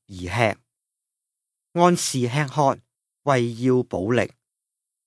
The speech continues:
傳道書十章十七節，而唔係翻過嚟為吃而活。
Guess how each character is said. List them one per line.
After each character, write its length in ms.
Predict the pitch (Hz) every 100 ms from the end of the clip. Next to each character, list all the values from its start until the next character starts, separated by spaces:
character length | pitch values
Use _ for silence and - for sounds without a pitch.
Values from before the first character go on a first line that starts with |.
| _
傳 280 | - 113 107
道 120 | 120
書 420 | 117 - 160 151
十 200 | 143 - -
章 320 | - 143 139
十 160 | 131 123 -
七 140 | -
節， 320 | - 127 98 - _ _ _ _ _ _ _ _ _ _
而 80 | 202 202
唔 60 |
係 160 | 196 202
翻 300 | - 262 254
過 140 | 214
嚟 320 | 175 127 123 - _ _
為 260 | 147 139 135
吃 140 | 143
而 520 | 151 - _ 123 104 92
活。 200 | 110